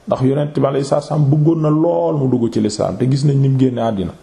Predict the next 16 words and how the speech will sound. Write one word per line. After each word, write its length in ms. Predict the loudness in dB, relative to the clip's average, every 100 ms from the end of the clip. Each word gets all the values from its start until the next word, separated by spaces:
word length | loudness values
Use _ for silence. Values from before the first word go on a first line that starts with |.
| -20 -20 -20 _ _ _ _ _ _ _ _ _ _ _ -8
Waaw, 240 | -6 -6 -10 -20 -6
gis 180 | 0 2
ngeen 180 | 2 2
ni 120 | 2
mu 60 | 2
génne 240 | 0 0
àddina. 360 | -2 -2 -4 -8 -14 -20 _ _ _ _ _ _ _ _ _ _ _ _ _ _ _ _ _ _ _ _ _ _ _ _ _ _ _ _ _ _ _ _
Yonent 400 | 0 2 0 -2 -2
bi 80 |
alayhi 240 | 0 -2 -2
salaatu 260 | -2 -4
salaam, 320 | -4 -4 -4 -6 -12 -20 _ _ _ _ _ _ _ _ _ _ _ _ _ _ _ _ _ _ _ _ _ _ _ 0
ah, 280 | 0 0 -8 -14 -4
xëroon 480 | 2 2 2 0 -2
na, 60 |
bëggoon 340 | 0 0 0